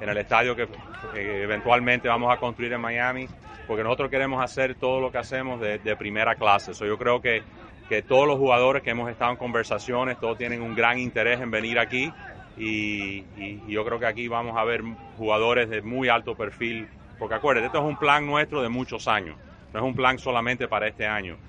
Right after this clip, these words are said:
Nosotros estamos mirando dónde este equipo va a estar en el año dos, tres y cuatro. So, pero, pero yo creo que esto, este equipo y la, y la calidad de, de, de lo que hemos construido y del técnico y de todo lo que hemos hecho va a traer a muchos jugadores.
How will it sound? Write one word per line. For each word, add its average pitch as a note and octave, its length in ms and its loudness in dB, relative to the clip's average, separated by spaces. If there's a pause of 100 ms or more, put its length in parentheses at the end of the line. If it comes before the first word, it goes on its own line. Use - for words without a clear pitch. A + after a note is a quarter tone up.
(240)
Nosotros A2 220 -2
estamos C3 300 0
mirando C3 380 2
dónde B2+ 400 -2
este B2 160 -2
equipo B2 280 -4
va A#2+ 100 4
a - 20 -2
estar C3 280 4
en A#2 80 -2
el G#2+ 80 -2
año A2 260 -2
dos, B2 280 0
tres B2 240 -2
y A2+ 60 -8
cuatro. G#2 440 2 (360)
So, G2+ 280 -2
pero, G#2 320 0
pero G#2 140 0
yo A2 140 0
creo B2 200 4
que A#2+ 100 2
esto, A2+ 400 0
este A2+ 220 0
equipo C#3 420 0 (140)
y G#2 80 -8
la, G#2 160 2
y G#2 100 -10
la G2+ 160 2
calidad A2 560 4
de, A2+ 320 2 (540)
de, G2+ 240 -4
de G#2 160 -2
lo G#2 100 -2
que A2 80 -2
hemos A#2+ 200 -2
construido B2+ 760 -2
y A2 80 -4
del G2+ 400 -6
técnico B2+ 580 -2
y A2 80 -4
de G#2 120 -4
todo A#2 140 -4
lo A#2+ 120 -2
que A#2+ 60 -2
hemos A#2 200 -6
hecho B2 280 -4
va G2+ 100 2
a - 20 -2
traer G#2 200 0
a G#2 40 -2
muchos G2+ 300 -8
jugadores. F2+ 480 -2